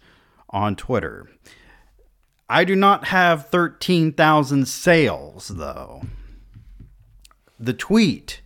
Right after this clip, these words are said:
for Demise of the Trinity, when I released it, got, I think, over a thousand likes and a, a hundreds of retweets. It did not get that many in sales. It was a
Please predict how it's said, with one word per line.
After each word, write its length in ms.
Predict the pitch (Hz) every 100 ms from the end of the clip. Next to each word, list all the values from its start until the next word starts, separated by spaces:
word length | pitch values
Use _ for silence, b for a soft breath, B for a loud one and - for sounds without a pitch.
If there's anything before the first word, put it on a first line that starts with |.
| b b b b b
for 200 | - 123
Demise 600 | 113 107 110 127 165 170
of 100 | 156
the 100 | 135
Trinity, 580 | - 156 131 85 71 - _ b b b b b b b -
when 160 | 110
I 80 | 123
released 520 | 147 123 131 131 -
it, 260 | 92 85 107
got, 360 | 113 113 - _
I 80 | 110
think, 360 | 107 214 254 - _
over 380 | 147 214 247 226
a 60 |
thousand 460 | 185 175 190 180 160
likes 440 | 127 139 165 143
and 100 | 123
a, 440 | 104 87 73 - - _ -
a 80 |
hundreds 560 | - - 175 180 165 127
of 120 | 113
retweets. 960 | 101 147 156 - 160 160 120 - - - B B B B B B _ _ _ _ _ _ _ _ _ _ _ _ -
It 120 | 147
did 160 | 135 127
not 320 | 139 127 -
get 200 | 104 -
that 180 | 87 82
many 260 | 85 78
in 140 | 76 71
sales. 560 | - 82 - - -
It 120 | 120
was 240 | 127 151 139
a 280 | 123 104